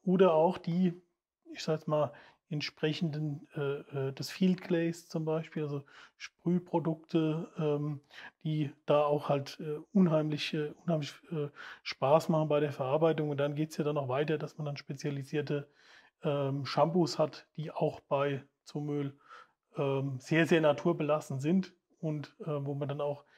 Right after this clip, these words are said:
extreme, ja, also einfach so eine, wie so eine, ja, ich sag mal, Verarbeitungsfreude, kann man vielleicht, kann man <laughs> vielleicht so sagen, ja. Weil, äh, das ist halt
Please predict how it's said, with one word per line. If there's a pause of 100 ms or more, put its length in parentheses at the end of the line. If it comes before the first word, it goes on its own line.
(360)
extreme, (560)
ja, (480)
also
einfach
so
eine,
wie
so
eine, (440)
ja,
ich
sag
mal,
Verarbeitungsfreude, (440)
kann
man
vielleicht,
kann
man
<laughs>
vielleicht
so
sagen,
ja. (640)
Weil,
äh,
das
ist
halt